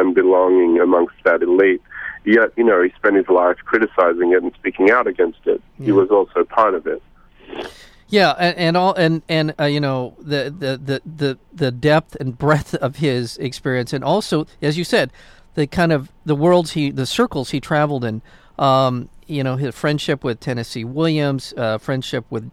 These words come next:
Speaker 2: uh, John Kennedy and, and, and Jackie Kennedy, um, prolific writer, um, wrote The Best Man, of, a play that ran on Broadway for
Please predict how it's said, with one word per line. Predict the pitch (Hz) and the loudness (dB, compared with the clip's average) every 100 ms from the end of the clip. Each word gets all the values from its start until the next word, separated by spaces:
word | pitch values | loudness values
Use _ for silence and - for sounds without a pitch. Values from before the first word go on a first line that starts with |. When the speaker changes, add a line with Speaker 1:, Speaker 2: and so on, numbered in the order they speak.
| - | -10
Speaker 2:
uh, | 117 107 - - - | -8 -8 -10 -20 -16
John | - 143 139 | -4 -2 -2
Kennedy | - 135 135 135 | -4 -6 -4 -6
and, | 117 110 | -6 -8
and, | 107 110 107 98 | -10 -10 -10 -12
and | 113 | -10
Jackie | 127 127 143 | -6 -6 -8
Kennedy, | 127 139 131 127 123 120 - - - - | -8 -6 -4 -6 -6 -8 -12 -20 -20 -10
um, | - 110 107 - _ - | -4 -2 -4 -8 _ -12
prolific | - 139 151 - 143 | -4 0 0 -2 -6
writer, | 135 139 143 139 135 135 127 | -2 -2 0 -2 -2 -4 -6
um, | 117 113 107 - - | -4 -4 -4 -8 -12
wrote | 127 139 | -6 -6
The | - | -6
Best | 113 135 - | -4 -4 -4
Man, | 143 131 127 | -6 -4 -6
of, | - | -8
a | 135 104 101 | -8 -6 -8
play | - 135 127 | -6 -4 -4
that | 127 104 | -4 -8
ran | 123 123 | -6 -6
on | 113 | -6
Broadway | 110 120 123 120 | -4 -6 -4 -8
for | 117 - 101 | -8 -10 -10